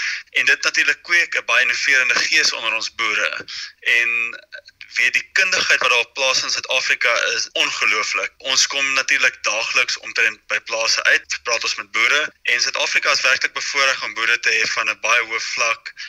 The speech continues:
met hoë kundigheid en mense wat werklik in enige plek binne die samelewing sou suksesvol wees. Hulle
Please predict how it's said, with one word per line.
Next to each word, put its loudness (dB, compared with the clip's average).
met -8
hoë 0
kundigheid 2
en 0
mense 0
wat -2
werklik 2
in -4
enige 0
plek 0
binne -2
die 0
samelewing 0
sou 2
suksesvol 0
wees. 0
Hulle 2